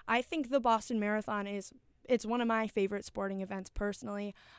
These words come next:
I actually went to the last Boston Marathon, and we caught the end of, like, people just finishing, and they weren't elite runners, but I remember I, I was, like, tearing up 'cause I was like, "Oh my God, those people,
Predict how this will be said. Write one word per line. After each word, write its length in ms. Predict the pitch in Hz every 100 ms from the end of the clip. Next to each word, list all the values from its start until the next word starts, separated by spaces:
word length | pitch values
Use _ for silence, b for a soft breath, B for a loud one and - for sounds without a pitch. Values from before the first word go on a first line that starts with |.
| -
I 140 | 220
actually 520 | 226 233 226 - 220 208
went 380 | 196 196 233 -
to 100 | 269
the 120 | 277
last 360 | 277 269 -
Boston 340 | - 262 254 277
Marathon, 540 | 254 247 240 240 240
and 320 | 240 220 208 202 B B B -
we 200 | 226 254
caught 400 | - - 262 226
the 140 | 240 240
end 380 | 226 226 233 226
of, 180 | 214 196
like, 320 | 214 196 - b b b b
people 320 | - 269 247 226
just 400 | 180 233 220 -
finishing, 480 | 240 226 208 226
and 140 | 226 254
they 80 | 285
weren't 260 | 277 277
elite 380 | 240 220 233 247
runners, 360 | 220 233 226 220
but 120 | -
I 120 | 226
remember 340 | 220 240 294 226
I, 180 | 208
I 200 | 214 214
was, 240 | 208 214 -
like, 180 | 214 -
tearing 400 | - 311 294 254
up 180 | 277 -
'cause 160 | 233 226
I 80 |
was 160 | 220 208
like, 180 | 220 220
"Oh 180 | 240 254
my 220 | 240 220
God, 380 | 220 226 233 196
those 220 | 240 240
people, 460 | - 285 269 233